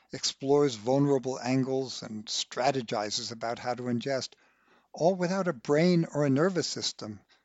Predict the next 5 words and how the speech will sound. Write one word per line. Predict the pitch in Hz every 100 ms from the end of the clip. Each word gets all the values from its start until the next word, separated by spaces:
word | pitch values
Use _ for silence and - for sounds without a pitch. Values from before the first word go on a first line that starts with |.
| _ _ _ _ _ _ _ _ _ _ _ _ _ _ _
Lacromaria | 131 123 139 123 131 143 156 147 143
is | 135 120 113 - - -
a | -
single | - - 156 160 156 151
cell. | 143 - - 143 117 104